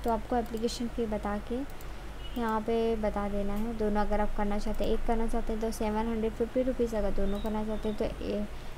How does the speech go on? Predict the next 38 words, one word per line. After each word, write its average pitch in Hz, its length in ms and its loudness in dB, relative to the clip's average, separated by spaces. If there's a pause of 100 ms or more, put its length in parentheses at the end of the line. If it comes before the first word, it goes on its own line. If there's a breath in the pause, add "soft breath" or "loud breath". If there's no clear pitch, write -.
एट 254 140 6
हंड्रेड 269 320 4
टेन 240 260 0
रुपीज़ 214 380 0
आपको - 320 -4
करना 202 240 0
है। 254 360 -4
यहाँ 208 140 -2
पे 214 140 0
फिर 262 180 4
save 254 220 4
and 240 260 2
next - 140 -6
पे 226 120 -2
click 202 280 0
करके 220 320 -2
आपको 220 340 -2
यहाँ 208 180 -2
पे 233 120 0 (420 loud breath)
entrance 277 580 4
test 240 400 0 (200)
आपका 220 420 -2
center 208 460 -2
आपको 214 300 -4
कहाँ 208 240 -4
पे 208 200 -4
करना 202 260 -2
है 202 200 -2
वो 202 180 0
बताना 196 300 -4
है। 220 120 -2 (600 loud breath)
यहाँ 226 120 4
पे 240 100 6
आप 247 360 4 (140)
entrance 226 500 2
test 233 340 2
आपका 226 320 4
एटीएम 240 840 2